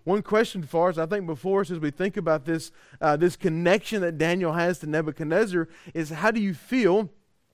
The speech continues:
when you think of the judgment that awaits for those who are lost,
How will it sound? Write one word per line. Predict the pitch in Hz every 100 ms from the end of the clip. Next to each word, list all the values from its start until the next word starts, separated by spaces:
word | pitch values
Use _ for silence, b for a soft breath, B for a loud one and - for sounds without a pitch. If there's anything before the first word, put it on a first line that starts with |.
| -
when | 180 175
you | 226
think | 180 214 214
of | 190
the | 160
judgment | 143 107 151 226 190 226 196
that | 190
awaits | 175 160 180 180 147 - - - b b _
for | 185 190 160
those | 139 202 233 -
who | 226
are | 196
lost, | 190 208 160 160 -